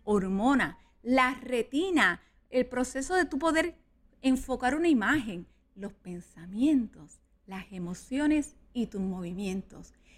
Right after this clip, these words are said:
Entonces, será importante saber cómo tengo el potencial de acción en mi membrana celular, cómo están esos iones positivos y negativos en equilibrio.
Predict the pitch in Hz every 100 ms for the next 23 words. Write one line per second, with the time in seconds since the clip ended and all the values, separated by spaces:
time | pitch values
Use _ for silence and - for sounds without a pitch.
0 | _ - 202 190 - 254 240 233 147 78
1 | - _ _ _ - - 226 190 190 285
2 | 381 381 320 247 - 220 277 294 262 -
3 | - 165 233 285 - - - - 392 403
4 | 359 330 330 311 277 240 226 208 - -
5 | - 240 240 262 254 196 - - 240 269
6 | 294 - _ _ 302 262 247 233 233 214
7 | 196 185 208 233 285 - 294 285 294 226
8 | - _ - 349 370 359 339 330 339 -
9 | 285 262 285 311 - 247 240 240 202 254
10 | 277 302 277 247 214 208 262 285 - -
11 | - _ 254 233 233 - 311 359 208 170
12 | 151